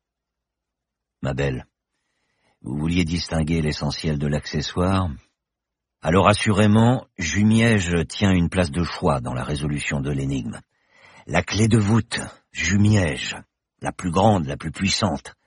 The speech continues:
la plus fière des abbayes normandes, les plus belles ruines de France. » Paloma, droite, sembla subjuguée par la majesté du site. « Jumièges », continua le professeur, «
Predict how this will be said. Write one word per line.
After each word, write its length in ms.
la 140
plus 260
fière 380
des 180
abbayes 300
normandes, 480
les 120
plus 180
belles 220
ruines 200
de 120
France. » 520
Paloma, 520
droite, 480
sembla 380
subjuguée 600
par 160
la 80
majesté 460
du 120
site. « 480
Jumièges », 680
continua 380
le 60
professeur, « 600